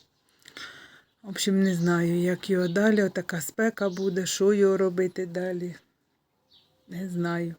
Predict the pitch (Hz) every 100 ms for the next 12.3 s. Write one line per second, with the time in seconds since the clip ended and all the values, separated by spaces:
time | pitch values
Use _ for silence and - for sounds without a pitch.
0 | - 190 180 175 170 - 180 185 180 220
1 | 208 185 180 180 190 214 - - 175 170
2 | 165 _ - - - - 202 196 208 185
3 | 196 - 180 - 190 226 220 - 196 180
4 | 180 190 214 - 202 190 - 165 165 165
5 | 151 - - - - 160 - 185 175 185
6 | 175 165 143 175 180 175 165 165 165 -
7 | 175 160 - 170 165 170 214 240 196 170
8 | 202 226 208 220 220 208 214 208 - -
9 | 202 196 _ - - - - _ - 170
10 | 175 175 180 180 175 180 170 - 175 -
11 | 165 170 170 170 170 165 156 - - 196
12 | 226 240